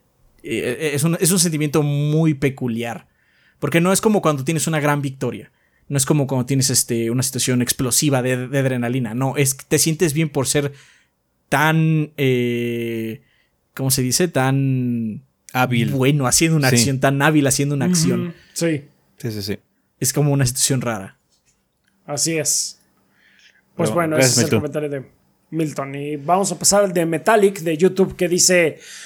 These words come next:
Speaker 3: "Buenas, estoy bastante metido en el fighting game y he conocido diferentes tipos de personas casuales en este género y la mayoría no entran por el nivel de conocimiento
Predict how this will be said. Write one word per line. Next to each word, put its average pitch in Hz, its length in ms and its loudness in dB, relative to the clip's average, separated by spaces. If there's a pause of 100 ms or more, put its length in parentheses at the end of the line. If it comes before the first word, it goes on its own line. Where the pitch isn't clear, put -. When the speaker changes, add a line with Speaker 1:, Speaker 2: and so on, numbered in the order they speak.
Speaker 3:
"Buenas, 214 540 0
estoy 277 240 -2
bastante 330 500 2
metido 233 300 2
en 247 60 -2
el 190 100 2
fighting 185 460 2
game 196 320 2
y 185 80 2
he 190 100 2
conocido 185 560 2
diferentes 165 460 -4
tipos 180 240 -2
de 170 80 -2
personas 151 340 -6
casuales 156 360 -4
en 165 100 -4
este 143 200 -2
género 214 440 2
y 185 80 4
la 175 100 0
mayoría 160 420 0
no 190 120 0
entran 208 380 -2
por 202 160 2
el 185 180 0
nivel 165 320 -2
de 196 100 -4
conocimiento 156 840 -2